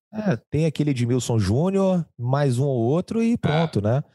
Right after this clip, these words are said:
Speaker 1: E, e é um bom time, né? Bem, bem treinado. Se ele conseguir fazer tudo isso, ah, numa sorte, você pode f-, fazer uma campanha igual a do Fortaleza, né? Você pode chegar numa fase mais decisiva da Copa do Brasil, mas, assim,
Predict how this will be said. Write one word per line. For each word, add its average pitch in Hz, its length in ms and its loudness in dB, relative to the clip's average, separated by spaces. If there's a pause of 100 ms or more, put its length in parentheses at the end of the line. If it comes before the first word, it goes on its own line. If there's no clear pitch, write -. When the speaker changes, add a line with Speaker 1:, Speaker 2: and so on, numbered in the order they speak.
(440)
Speaker 1:
E, 101 280 0
e 113 40 4
é 120 60 2
um 131 80 -2
bom 127 160 0
time, 110 580 0
né? 101 300 0
Bem, 107 260 0
bem 117 160 0
treinado. 107 560 0
Se 135 140 -2
ele 294 80 0
conseguir 139 360 0
fazer 113 340 0
tudo 131 340 0
isso, 139 480 0 (640)
ah, 480 100 -2
numa 190 360 0
sorte, - 580 -2
você 311 220 -2
pode 190 320 -2
f-, - 100 -10 (240)
fazer 120 280 -2
uma 131 120 0
campanha 120 380 -2
igual 110 260 0
a 113 60 0
do 104 160 -2
Fortaleza, 120 1000 0 (380)
né? 113 140 2
Você 104 180 -2
pode 107 320 -2
chegar 104 440 0
numa 104 180 -2
fase 101 400 -2
mais 104 180 0
decisiva 101 420 0
da 120 120 0
Copa 135 260 0
do 147 80 0
Brasil, 151 640 2
mas, 143 140 -2
assim, 160 440 2